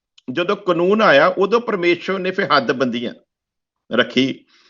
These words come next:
ਕਿ ਤੁਸੀਂ ਆਪਣੀ ਮਾਂ ਤੇ ਪਿਓ ਤੋਂ ਪੈਦਾ ਹੋਈ ਔਰਤ ਦੇ ਨਾਲ ਤੁਸੀਂ ਜਿਸਮਾਨੀ ਸੰਬੰਧ ਨਹੀਂ ਬਣਾ ਸਕਦੇ।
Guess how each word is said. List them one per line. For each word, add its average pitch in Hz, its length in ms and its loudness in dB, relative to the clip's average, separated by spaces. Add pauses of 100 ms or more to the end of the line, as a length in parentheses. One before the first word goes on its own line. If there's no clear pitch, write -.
(300)
ਕਿ 156 80 2
ਤੁਸੀਂ 185 560 2
ਆਪਣੀ 175 360 0
ਮਾਂ 143 440 4
ਤੇ 180 180 -8
ਪਿਓ 156 500 -2
ਤੋਂ 185 200 -4
ਪੈਦਾ 143 460 4
ਹੋਈ 139 480 -4 (1400)
ਔਰਤ 139 320 6
ਦੇ 143 160 0
ਨਾਲ 120 420 0
ਤੁਸੀਂ 107 640 -4 (1200)
ਜਿਸਮਾਨੀ 135 600 2
ਸੰਬੰਧ 135 420 0
ਨਹੀਂ 127 140 0
ਬਣਾ 120 200 -2
ਸਕਦੇ। - 400 -16